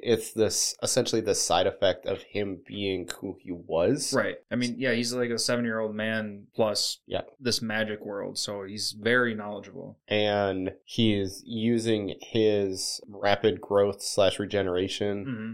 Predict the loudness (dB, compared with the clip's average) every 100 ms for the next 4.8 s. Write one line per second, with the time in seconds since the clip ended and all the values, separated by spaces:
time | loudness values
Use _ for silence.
0 | -12 -6 2 4 4 0 -4 0 2 0
1 | -2 -2 -2 -4 -4 2 2 2 -2 -4
2 | 0 0 0 -2 -8 -10 _ 8 8 8
3 | 4 4 4 4 2 2 2 6 6 8
4 | 6 4 2 2 2 2 -6